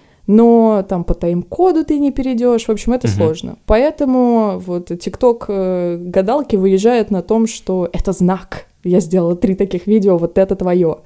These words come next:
Speaker 1: И самое интересное, что чаще всего вот эти, ты заходишь в профиль, и ты видишь, что правда человек сделал три видео, но то, которое попалось тебе, оно просто лучше залетело в рекомендации. То есть у него
Speaker 2: Мгм.
Speaker 1: больше всего просмотров.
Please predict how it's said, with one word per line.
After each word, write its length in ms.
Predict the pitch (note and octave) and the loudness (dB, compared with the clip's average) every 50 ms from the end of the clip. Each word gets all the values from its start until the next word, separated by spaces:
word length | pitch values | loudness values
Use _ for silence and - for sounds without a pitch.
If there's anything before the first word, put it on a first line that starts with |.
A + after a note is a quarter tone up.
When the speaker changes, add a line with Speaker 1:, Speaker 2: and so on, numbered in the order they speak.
| - - - - - - - | -20 -20 -20 -20 -20 -16 -4
Speaker 1:
И 80 | - - | 0 2
самое 220 | G#3 B3+ B3+ B3 C4 | 4 4 6 4 4
интересное, 400 | A#3 A#3 A3 C#4 E4+ - - B3+ | 4 4 2 2 0 0 -2 -2
что 160 | B3 - A3 | -2 -2 -2
чаще 340 | G#3 A3 A3+ C4 C4 - A3 | 2 2 2 2 0 -4 -8
всего 440 | G3+ - - F#3+ F#3 G#3 C4+ D#4+ C4+ | -8 -6 -4 -2 2 2 2 2 2
вот 180 | A3 G3 - | 0 0 0
эти, 300 | G3+ G#3 G#3 - F#3+ F#3+ - - - - - - - B3+ - | -2 -2 0 -2 -2 -2 -6 -12 -20 -18 -16 -14 -14 -6 -2
ты 100 | - G3 | 0 2
заходишь 400 | F#3 F#3 F#3 - G#3 G3 F#3+ - | 2 2 4 4 2 2 0 -4
в 100 | - - | -6 -4
профиль, 420 | - G3 G#3+ D4 F#4 - C4+ G#3 | 0 2 2 2 0 0 -2 -2
и 40 | F#3 | -2
ты 100 | F3 A3 | 0 0
видишь, 220 | G3+ G#3 F#3 F3+ - | 0 0 0 -2 -4
что 120 | - E3 | -6 -4
правда 280 | - - F3 E3 D#3+ D#3+ | -2 -2 -2 -2 -4 -6
человек 260 | - - E3+ E3+ E3 | -6 -6 -6 -6 -4
сделал 220 | - F3 F3 E3+ E3 | -4 -2 -2 -2 0
три 160 | - F#3+ G3 | 0 0 0
видео, 520 | G3 C4 F4 F#4+ E4 C#4+ B3+ A3 G#3 G#3 - - - _ | 2 2 2 2 4 2 2 2 0 -2 -6 -12 -10 _
но 180 | - G3+ G#3 G#3+ | 0 2 2 4
то, 120 | G#3+ A#3+ A#3 | 4 4 4
которое 240 | A#3+ G#3+ A3+ G#3 | 4 4 2 2
попалось 380 | G3 A3 G3+ - A3 A3 A3 A3+ | 2 0 0 2 2 0 0 -2
тебе, 240 | - A#3 A3 D#4 F4 | -4 -2 0 2 2
оно 140 | C4 G#3 F#3+ | 2 2 2
просто 800 | - A3 A3+ A3+ - - A3+ A3 G#3 G3+ G3 F3+ - - - - - | 2 2 2 0 0 -2 0 0 2 2 0 -2 -4 -6 -10 -10 -12
лучше 420 | - - - G3 A3+ A#3+ A#3+ - G3+ | -12 -6 0 2 2 2 2 0 -2
залетело 340 | G3 G#3 G3+ F#3+ - G#3+ G3 | 0 0 0 0 0 0 0
в 60 | F#3+ | 0
рекомендации. 600 | G3 F#3+ - G3+ G3 F#3+ F#3 E3 - - - - - | 0 0 2 2 2 2 2 0 0 -4 -10 -10 -8
То 60 | - | -6
есть 100 | E3+ F3 | -2 2
у 40 | D3 | 4
него 120 | - G3+ | 6 6
Speaker 2:
Мгм. 80 | G#3 F#3+ | 6 6
Speaker 1:
больше 200 | G#3 G3+ G3+ - | 4 4 2 2
всего 160 | - G#3 F#3+ | -2 -2 0
просмотров. 580 | F#3+ G3 G3 - - A3 F#3 D3+ - - - - | 0 0 -2 0 0 -2 -2 -2 -4 -8 -12 -14